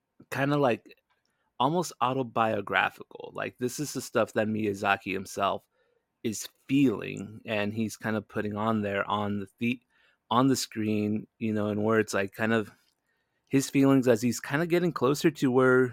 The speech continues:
he knows he can't kinda keep going. And that, to me, was, like, the more interesting part. The fantasy elements of it were still phenomenal, but when you get into, like, the human emotion, like,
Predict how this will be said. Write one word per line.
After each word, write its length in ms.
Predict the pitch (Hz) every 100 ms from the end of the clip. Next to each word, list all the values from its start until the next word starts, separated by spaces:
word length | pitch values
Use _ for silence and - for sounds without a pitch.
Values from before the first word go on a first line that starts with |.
| -
he 120 | 131 131
knows 420 | 107 117 120 - -
he 180 | 113 117 -
can't 420 | - 104 107 _ _ _ _ _ _ _ _ _ _
kinda 220 | - 117 104
keep 360 | - 107 -
going. 540 | 113 135 170 - - - -
And 240 | 110 107 113
that, 320 | 147 185 _
to 100 | 143
me, 220 | 120 127 131
was, 200 | 110 107
like, 180 | 98
the 80 | 113
more 360 | 104 104 101 - _ _ _ _
interesting 640 | 127 131 - 117 - 101 98
part. 400 | - 117 107 - 202
The 160 | 120 107 - _ _
fantasy 440 | 151 165 185 - 123
elements 360 | 113 107 98 107
of 100 | -
it 120 | -
were 240 | 58 - - _ -
still 240 | - 139 120
phenomenal, 720 | 104 101 104 107 104 110 - _ _ _ -
but 100 | 123
when 200 | 127 131
you 100 | 127
get 160 | 120 139
into, 200 | 160 135
like, 240 | 120 104
the 120 | - 98 -
human 460 | - - 139 139 131
emotion, 720 | 113 104 104 117 - 101 98
like, 300 | 104 104 104